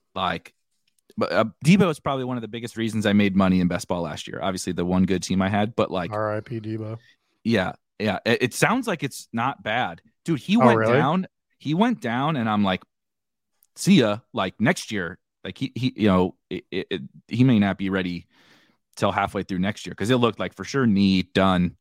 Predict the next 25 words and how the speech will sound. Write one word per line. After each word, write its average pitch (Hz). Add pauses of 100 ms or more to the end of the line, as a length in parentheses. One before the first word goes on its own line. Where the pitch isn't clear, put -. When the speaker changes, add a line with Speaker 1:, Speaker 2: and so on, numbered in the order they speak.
(140)
Speaker 1:
see -
ya. 92
He's 117
Speaker 2:
Mm-hmm. -
Speaker 1:
crying. 120 (160)
He 117
was 107
crying 107 (340)
going 117
to 120
the, 110
you 143
know, 117
that's 139
like 170
a, 127 (340)
uh, 135
maybe 135
I'm 131
just 135
an 113
emotional 104
dude, 113
but, 131
like, 104